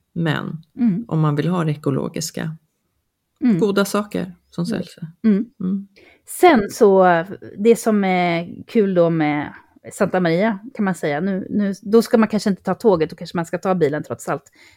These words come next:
Speaker 2: Det är ju för att marknaden i Conseil ligger, eh, väldigt nära Santa Maria, så att man kan göra en
Speaker 1: Kombo.
Speaker 2: kombo där.
Speaker 1: Och jag älskar marknaden i Conseil.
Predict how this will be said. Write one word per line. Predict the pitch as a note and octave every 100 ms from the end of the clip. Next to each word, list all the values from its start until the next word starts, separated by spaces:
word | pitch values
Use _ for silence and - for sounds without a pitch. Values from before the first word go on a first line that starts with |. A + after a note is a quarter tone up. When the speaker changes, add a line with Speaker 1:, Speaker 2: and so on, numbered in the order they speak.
| _
Speaker 2:
Det | A#3+
är |
ju | A3
för | - F3
att |
marknaden | F#3+ E3+ - C#3+
i |
Conseil | - E3 - G3+ C#3 F3
ligger, | E3 B2 F#2+ G2+ _ _ _ _ _ _
eh, | - D3 C3+ B2+ B2 - E2 D#3+
väldigt | F3 D3+
nära | E3+ D#3
Santa | - G#3+
Maria, | F#3+ C#3 G#2+ A#2+ -
så | -
att | E3
man | D3+
kan | - D3+
göra | D3 C3+ B2+
en | G#2
Speaker 1:
Kombo. | B2+ G3 E3+ D#3+ E3
Speaker 2:
kombo | G#3+ G3+
där. | D3+ - - -
Speaker 1:
Och | F#3
jag | E3+ F3
älskar | - G3 D3+ - - F3
marknaden | D#3+ E3 D3+ D3+ D3+ C#3+ D3 C#3 -
i | C3+ D3+ -
Conseil. | - D#3+ D#3 - E3+ E3+